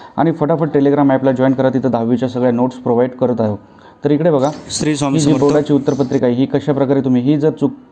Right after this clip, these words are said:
Speaker 1: थोडी जरी माहिती चुकली तर तुमचा बोर्डाचा पेपर लिहून काय फायदा नाही आहे. त्याच्यामुळे ही माहिती मी तुम्हाला व्यवस्थित live दाखवणार आहे, Demonstration with holograph कसं लावायचं sticker. तर बघा, सर्वप्रथम आपण जे आहे तिथे अंक इथे लिहिलेला आहे, अंकात तुमचा number लिहायचा, सीट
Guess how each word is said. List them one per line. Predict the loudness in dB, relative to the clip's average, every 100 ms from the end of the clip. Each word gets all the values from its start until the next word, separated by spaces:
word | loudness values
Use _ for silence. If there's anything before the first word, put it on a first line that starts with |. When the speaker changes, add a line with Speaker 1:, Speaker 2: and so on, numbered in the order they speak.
| -4
Speaker 1:
थोडी | -2 0
जरी | 2 2
माहिती | 0 -2
चुकली | -4 0 0 -2 -12 -14
तर | -6
तुमचा | -2 0 0
बोर्डाचा | 2 0 0
पेपर | -2 0 0
लिहून | 2 2
काय | 0
फायदा | 0 0 -2 -4 -2
नाही | 0 0
आहे. | -2 -10 -20 -6
त्याच्यामुळे | -2 0 2 2
ही |
माहिती | 4 2 2
मी | 0
तुम्हाला | 2 2 2
व्यवस्थित | 0 -2 -2 -4 -6 -20 -20 -6
live | 0 2 2
दाखवणार | 0 0 2 2
आहे, | 2
Demonstration | 2 0 0 -2 0 2
with | 0 0
holograph | -2 0 0 -2 -4 -8
कसं | -4
लावायचं | 0 0 0 -2
sticker. | -4 -2 -2 -2 -10 -20 -20 -4
तर | -2
बघा, | 0 -2 -4 -12 -20 -20 -8
सर्वप्रथम | -2 0 0 0 0
आपण | 0 0 0
जे | 2
आहे | 2 2 0
तिथे | 0 0
अंक | 2 2 2 0 -2 -12 -20 -12 -6
इथे | 0 2
लिहिलेला | 2 2
आहे, | 0 -2 -8 -20 -4
अंकात | 2 2 2 0
तुमचा | 2 2 2
number | 2 2
लिहायचा, | 2 2 0 -2
सीट | -2